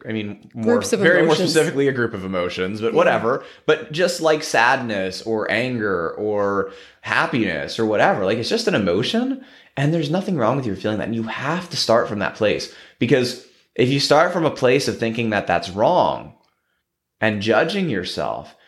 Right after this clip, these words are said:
Speaker 1: you're really just stacking another problem and a whole lot more suffering on top. 'Cause now you're not just suffering over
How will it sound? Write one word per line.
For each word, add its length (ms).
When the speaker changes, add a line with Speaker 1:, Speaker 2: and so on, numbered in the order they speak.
Speaker 1:
you're 200
really 340
just 200
stacking 760
another 480
problem 400
and 100
a 60
whole 160
lot 240
more 180
suffering 420
on 140
top. 300
'Cause 80
now 180
you're 140
not 160
just 160
suffering 440
over 500